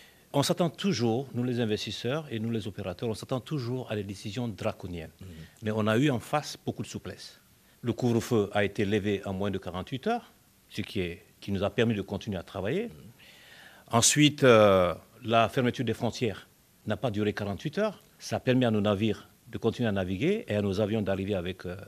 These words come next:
nos expatriés et nos pièces de cha-, rechange. Un message fort a été envoyé à nos investisseurs en leur disant : « Toutes les conventions seront maintenues, reconduites. » Et également,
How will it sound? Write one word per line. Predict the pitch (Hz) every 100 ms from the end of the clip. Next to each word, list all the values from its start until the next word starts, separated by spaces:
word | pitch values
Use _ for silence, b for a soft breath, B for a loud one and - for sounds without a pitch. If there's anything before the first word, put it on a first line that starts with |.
| - 92 95
nos |
expatriés | 92 92 101 - 113 101 95
et |
nos | 92 92 87 B B B B -
pièces | 98
de | 87
cha-, | 78 143 139 -
rechange. | 101 214 269 - - B B B
Un | 160
message | 160 147 170 -
fort | - 165 131 143 - -
a | 113
été | 107 117
envoyé | 104 101 110 113 107 B B B B
à | 104
nos | 101
investisseurs | 107 101 - - 202 214 -
en |
leur | 104 101
disant : « | 85 92 143 214 - b b b
Toutes | 214 170
les | 156
conventions | 131 117 110 - 113 107 -
seront | - 101 98
maintenues, | 92 117 - 95 101 175 165 _ -
reconduites. » | 131 113 92 95 185 214 b b b
Et | 120
également, | 190 160 143 208 254